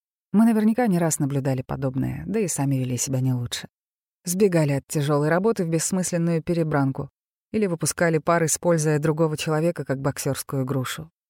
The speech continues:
Конечно, ничего хорошего в этом нет. Но кроме того, что это неэтично, это еще и непрактично.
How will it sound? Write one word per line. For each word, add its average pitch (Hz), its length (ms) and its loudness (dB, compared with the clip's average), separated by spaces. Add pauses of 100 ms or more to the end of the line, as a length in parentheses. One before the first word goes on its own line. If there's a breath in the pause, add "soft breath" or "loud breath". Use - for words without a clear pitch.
(600)
Конечно, 165 360 0
ничего 139 360 0
хорошего 135 520 -4
в 123 60 -4
этом 127 260 -2
нет. 120 280 -4 (420)
Но 196 140 2
кроме 214 240 2
того, 165 240 2
что - 160 -2
это 147 180 0
неэтично, 156 720 0
это - 160 -4
еще 185 300 -2
и 180 80 0
непрактично. 147 880 -4